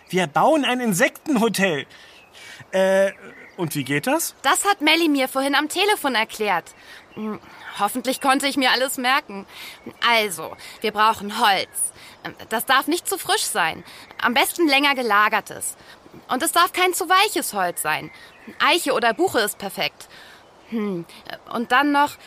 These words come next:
Speaker 2: äh, ja, Bambus oder Schilf. Eine Bohrmaschine, eine kleine Säge, etwas Gips und ein paar alte Konservendosen. Ja, ich glaube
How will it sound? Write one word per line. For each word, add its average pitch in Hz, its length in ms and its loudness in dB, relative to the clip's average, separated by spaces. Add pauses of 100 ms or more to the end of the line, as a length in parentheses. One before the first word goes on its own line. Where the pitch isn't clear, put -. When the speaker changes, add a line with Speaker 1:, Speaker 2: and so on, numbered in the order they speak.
(220)
Speaker 2:
äh, 392 180 4
ja, 370 260 2 (420)
Bambus 269 500 2
oder 208 160 -2
Schilf. 294 380 2 (600)
Eine 196 180 0
Bohrmaschine, 359 760 4 (260)
eine 226 180 -2
kleine 208 300 -4
Säge, 311 380 2 (340)
etwas - 340 -2
Gips - 360 -2 (280)
und 349 160 0
ein 359 100 2
paar 381 200 2
alte 349 160 -2
Konservendosen. 196 880 0 (160)
Ja, 196 180 0 (320)
ich - 140 -12
glaube 294 300 2